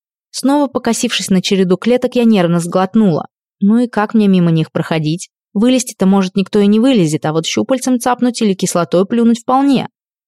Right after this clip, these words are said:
Одно радовало. Похоже, световой шарик знал, куда нам идти. Вернее, просто стремился к источнику света, а значит, наружу. Собравшись с решительностью, я пошла за ним.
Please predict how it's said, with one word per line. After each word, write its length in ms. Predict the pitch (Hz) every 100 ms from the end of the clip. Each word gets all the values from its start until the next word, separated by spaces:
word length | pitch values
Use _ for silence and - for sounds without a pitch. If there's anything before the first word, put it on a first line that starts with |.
| _
Одно 360 | - 208 226 202
радовало. 420 | 165 147 151 - -
Похоже, 360 | - 196 294 262
световой 400 | - 233 226 233
шарик 300 | 233 220 208
знал, 220 | 214 220
куда 300 | 202 220 180
нам 220 | 160 160
идти. 280 | 185 - 160 - _
Вернее, 460 | 220 233 247 254 233
просто 320 | 233 226 -
стремился 440 | - 226 226 190 175
к 80 |
источнику 480 | 202 196 165 170 -
света, 440 | 180 202 151 - - _
а 100 | 185
значит, 440 | 170 247 277 277 - -
наружу. 480 | 208 196 160 143 - _ _ _ _ _
Собравшись 560 | - 208 226 285 - 233
с 60 |
решительностью, 680 | 220 214 262 247 247 240 -
я 140 | 196 160
пошла 380 | 156 - 156
за 120 | 147 165
ним. 220 | 165 -